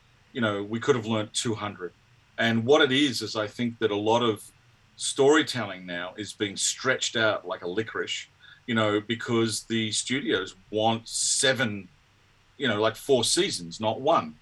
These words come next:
you know. I remember when I first started pitching T V ideas to Hollywood, they only wanted you to be able to tell them what the first season was about and roughly what the second season can be about. Now, you have to,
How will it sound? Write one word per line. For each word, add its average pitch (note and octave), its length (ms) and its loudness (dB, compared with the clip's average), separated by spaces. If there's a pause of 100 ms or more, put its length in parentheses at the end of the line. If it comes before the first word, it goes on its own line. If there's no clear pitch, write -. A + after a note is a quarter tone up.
(120)
you A#2+ 100 -8
know. G2+ 240 -2 (560)
I C#3 160 6
remember C#3 420 2
when G2 300 -8
I G2 140 0
first G#2+ 320 0
started G2 320 -4
pitching G2 440 -10
T G2 180 -6
V C#3+ 200 2
ideas F#2 580 -2 (120)
to G#2 80 -6
Hollywood, F#2+ 540 -2 (380)
they C3 160 6
only D3+ 520 2
wanted A#2 340 0
you G#2 240 -8 (220)
to G2+ 340 -6 (640)
be A#2 100 0
able A2 140 6
to G2+ 80 -2
tell A#2 320 -2
them G#2 160 -6
what G2+ 160 -6
the - 60 -14
first F3 360 2
season C3+ 320 0
was A2 140 -2
about G#2 380 0 (400)
and A2 200 -2
roughly A2 360 0
what G2 200 -4
the G2+ 80 -8
second G#2 360 -4
season F2 400 -8
can F2+ 120 -18
be F2 120 -8
about. - 260 -8
Now, A#2 560 2 (540)
you A2+ 180 2
have G#2+ 260 -2
to, G2+ 320 -4